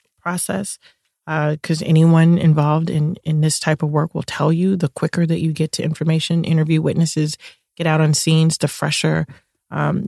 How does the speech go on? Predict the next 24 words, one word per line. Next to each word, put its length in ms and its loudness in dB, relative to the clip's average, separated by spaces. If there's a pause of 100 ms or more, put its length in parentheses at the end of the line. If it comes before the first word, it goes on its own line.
you 180 4
are 120 4
to 140 0
the 120 2
evidence, 380 2
the 100 0
better 300 0
your 180 2
cases 440 -4
are. 240 -2 (480)
So 200 2
what 200 4
we 120 4
did, 680 2
um, 240 2
in 100 2
January 560 2
was 220 -2
we 80 2
put 240 -4
together 340 -2
a 80 0
team 400 -2 (720)
of 360 0